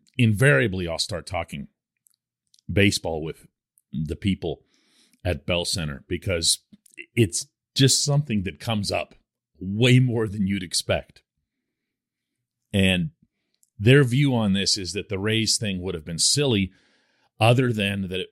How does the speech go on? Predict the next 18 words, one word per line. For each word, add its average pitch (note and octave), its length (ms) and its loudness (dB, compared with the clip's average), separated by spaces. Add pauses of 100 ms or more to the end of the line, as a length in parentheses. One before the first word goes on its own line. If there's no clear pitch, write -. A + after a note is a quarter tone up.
(120)
could B2+ 180 0
have G2+ 160 -4
been D2+ 280 -2 (880)
a G2 80 2
precursor G#2 760 -2
to G2 140 -10
bringing G2+ 440 2
the E2 100 -4
Expos D2 460 -8
back. C2 260 -8
They A2+ 160 2
never A2+ 580 2
saw F2+ 420 0
it. - 200 -20 (720)
No C#3 280 4
one G2 240 2
there D#2 220 -10
did, - 260 -12